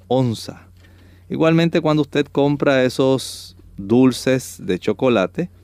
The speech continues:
más o menos usted va a obtener veinte miligramos por onza. Cuando usted ingiere este tipo de leche de chocolate,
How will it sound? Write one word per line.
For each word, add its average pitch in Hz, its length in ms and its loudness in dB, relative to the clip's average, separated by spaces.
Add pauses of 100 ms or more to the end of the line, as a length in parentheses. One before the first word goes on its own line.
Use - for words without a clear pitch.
(460)
más 101 400 -2
o 131 80 2
menos 113 460 0
usted 95 300 -4
va 95 80 0
a 98 40 0
obtener 113 520 -2
veinte 104 880 -4
miligramos 95 680 -2
por 113 240 -4
onza. 180 420 -4 (500)
Cuando 104 220 0
usted 147 400 0
ingiere 127 760 0
este 110 280 -2
tipo 113 400 0
de 104 320 2
leche 107 500 0
de 107 120 2
chocolate, 95 840 -6